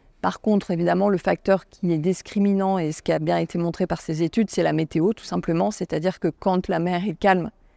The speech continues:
les passeurs poussent des embarcations à l'eau et en pleine tempête, ils ne poussent pas les embarcations à l'eau. Voilà. Donc, en fait, euh, le facteur discriminant, c'est la météo. Euh, par contre, ce que nous disent les gens, c'est ils ont quitté leur pays pour des raisons multiples.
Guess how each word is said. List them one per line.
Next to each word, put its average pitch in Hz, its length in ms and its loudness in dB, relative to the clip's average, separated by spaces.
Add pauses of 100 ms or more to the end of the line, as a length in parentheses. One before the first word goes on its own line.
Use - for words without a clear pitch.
(140)
les 185 100 2
passeurs 175 380 0
poussent - 360 -4
des 175 140 2
embarcations 170 580 -2
à 165 80 -2
l'eau 233 220 4 (400)
et 170 160 -2
en 160 80 0
pleine 180 220 2
tempête, 180 500 0
ils 165 40 -8
ne - 20 -10
poussent - 200 -6
pas 180 140 2
les 170 100 0
embarcations 160 640 -4
à 160 100 -2
l'eau. 151 160 -2 (120)
Voilà. - 260 -6
Donc, 160 240 -6
en 160 60 -6
fait, - 320 0
euh, 147 260 -2
le 165 120 -2
facteur 185 440 0
discriminant, 170 640 -2
c'est 180 400 -2 (160)
la 160 240 4
météo. 185 440 0 (920)
Euh, 160 220 0
par 175 220 -2
contre, 202 180 2
ce - 60 -14
que - 80 0
nous 175 120 2
disent 160 120 0
les 180 80 2
gens, 214 160 2
c'est - 260 -4 (760)
ils 196 200 4
ont 214 60 6
quitté - 240 2
leur 185 160 4
pays 196 260 2
pour 170 160 0
des 170 100 2
raisons 175 300 -2 (180)
multiples. 185 600 0